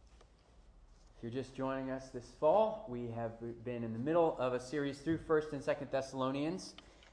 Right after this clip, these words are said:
and we ha-, are entering the second chapter of the second letter. I believe it's somewhere in the neighborhood of page one thousand fifty-nine, one thousand sixty. If you don't have a Bible, you can look for it in the blue one,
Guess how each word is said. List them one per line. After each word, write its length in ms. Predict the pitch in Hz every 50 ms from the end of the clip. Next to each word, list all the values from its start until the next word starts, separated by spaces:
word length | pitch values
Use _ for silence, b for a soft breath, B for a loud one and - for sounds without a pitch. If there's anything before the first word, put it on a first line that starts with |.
| B -
and 640 | - 113 113 113 113 113 113 113 113 113 113 113 110 107
we 340 | 113 117 117 113 113 113 113
ha-, 200 | 113 117 110 - -
are 140 | 117 113 -
entering 360 | 147 156 156 165 160 160 160
the 40 | 156
second 440 | 143 - - 180 175 - 196 156 - -
chapter 600 | - 170 160 160 160 - - 165 160 156 156 - -
of 240 | 127 127 127 -
the 60 | 123 123
second 560 | - - - - 175 156 147 - 165 151 131 - - 123
letter. 520 | 117 131 135 139 156 170 185 185 180 - B B B B B B B B -
I 80 | 127
believe 640 | 131 127 131 131 127 135 147 165 180 190 190 185 170
it's 180 | 170 160 - -
somewhere 540 | - - - 175 170 175 170 165 160 160 160
in 60 | 156
the 60 | 156
neighborhood 520 | 156 147 151 151 147 143 147 147 147 147
of 200 | 139 131 123 -
page 260 | - 147 135 135 131 123
one 180 | 127 135 135 143
thousand 380 | 143 135 131 131 123 127 123 117 -
fifty-nine, 680 | 135 123 - 127 120 120 123 123 123 120 120 120 117
one 120 | 117 117
thousand 320 | 117 120 113 113 113 113 113 113 -
sixty. 480 | 123 120 - - - 123 117 113 113 113 113 b b b b b b -
If 140 | 113 110 113
you 80 | 113
don't 180 | 113 120 123 120
have 140 | 117 117 113
a 60 | 110
Bible, 360 | 107 104 104 104 101 104 104
you 140 | 104 104 101 -
can 140 | 110 104
look 160 | 104 110 107 - - -
for 220 | 101 98 98 98
it 80 | 92 - - - 104 101
in 100 | 98 98
the 60 | 95
blue 280 | 95 104 127 170 202 190
one, 360 | 127 110 101 98 101 107 110